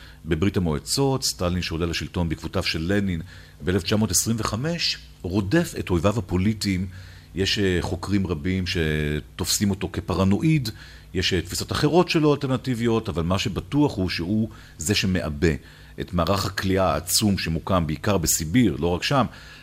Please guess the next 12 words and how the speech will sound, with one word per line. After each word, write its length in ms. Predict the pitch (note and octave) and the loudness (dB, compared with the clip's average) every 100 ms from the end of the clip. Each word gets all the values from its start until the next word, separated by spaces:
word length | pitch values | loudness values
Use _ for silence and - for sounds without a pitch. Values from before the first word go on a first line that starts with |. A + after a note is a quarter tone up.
| - | -4
זה 60 | F2+ | -2
שנודע 320 | G2 E2+ F#2+ | 0 2 0
בשמו 560 | D#2+ - G2 G2 F#2 - D2+ | 0 0 2 2 0 -4 -8
גולאג, 400 | D#2 G#2 B2 A#2+ F2 - | 2 6 8 6 2 -8
או 80 | E2 | -10
כפי 160 | - F#2 | -6 -6
שאלכסנדר 1120 | - F2+ D#2+ - - - - F2 - G2+ F#2+ | -2 0 0 -4 -18 -18 -6 -6 -2 -2 0
סוז'ניצין 720 | E2+ F2+ E2+ F2 G#2 - F#2 - | 0 0 0 2 2 2 -2 -2
כינה 220 | F2+ F#2+ | 0 2
אותו, 240 | F#2+ G2+ | 2 2
ארכיפלג 500 | F2 G2+ G2+ G2 B2+ | 0 0 0 2 2
גולאג, 400 | G#2 G#2+ G#2 F#2+ | 2 6 6 4